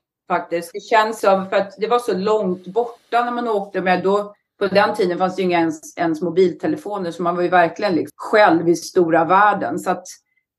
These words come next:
New York kändes ganska långt borta mot Sverige. Och när jag flyttade tillbaka till,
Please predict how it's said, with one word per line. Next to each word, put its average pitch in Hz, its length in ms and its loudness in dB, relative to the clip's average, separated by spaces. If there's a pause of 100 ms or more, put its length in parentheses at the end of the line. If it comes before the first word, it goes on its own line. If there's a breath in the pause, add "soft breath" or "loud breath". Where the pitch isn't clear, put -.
(120)
New 190 120 0
York 208 400 2
kändes 170 340 -2
ganska 175 340 0
långt 160 280 -2
borta 185 560 -2
mot 160 220 -6
Sverige. 196 520 2
Och 175 280 -4
när 180 100 -4
jag 185 140 -2
flyttade 165 360 -4
tillbaka 175 500 -2
till, 156 340 -8